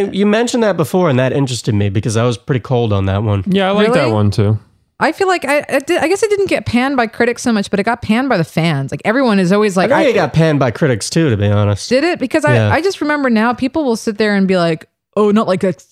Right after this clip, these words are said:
Speaker 3: stupid fucking Superman Returns." Like, that, like, it gets thrown out now suddenly as this, like, like, you know, a point we can all touch upon hating. And I was like,
Speaker 1: Yeah.
Speaker 3: "No, I fucking love that movie." That was my favorite, uh, you know, of the more recent superhero movies. I'd certainly, you know, I'd rather see, like,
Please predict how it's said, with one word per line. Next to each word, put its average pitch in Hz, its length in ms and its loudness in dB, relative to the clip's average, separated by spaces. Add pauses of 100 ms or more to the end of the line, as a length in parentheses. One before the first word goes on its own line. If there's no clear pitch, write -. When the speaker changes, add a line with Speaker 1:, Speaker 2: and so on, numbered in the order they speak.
(120)
Speaker 3:
stupid 196 480 -2
fucking 208 380 0
Superman 202 680 2
Returns." 185 760 2
Like, 202 120 0
that, 233 160 -2
like, 233 200 0
it 196 140 -2
gets 233 180 -2
thrown 202 360 0
out 185 280 0
now 233 240 0
suddenly 247 500 0
as 208 160 0
this, 190 160 -6
like, 175 220 -2 (420)
like, 170 220 -2
you 202 60 2
know, 180 160 2
a 175 40 0
point 196 320 0
we 190 100 2
can 175 160 0
all 170 260 2
touch - 240 -4
upon 175 380 0
hating. 165 460 0
And 208 80 0
I 214 80 0
was 214 140 -4
like, 120 80 2
Speaker 1:
Yeah. 110 80 4
Speaker 3:
"No, 107 120 2
I 202 100 -2
fucking 220 300 -4
love 214 180 -2
that 147 140 -2
movie." 147 200 -2
That 175 100 0
was 202 140 -4
my 196 120 0
favorite, 185 520 -2 (380)
uh, 185 360 0 (160)
you 208 160 0
know, 175 380 0 (180)
of 190 140 0
the 190 80 2
more 196 240 2
recent 185 540 -2
superhero 180 640 -2
movies. 147 460 -2
I'd 175 140 -2
certainly, 185 460 0
you 175 60 2
know, 165 120 2
I'd 165 80 0
rather 180 280 0
see, 185 200 -2
like, 160 320 -2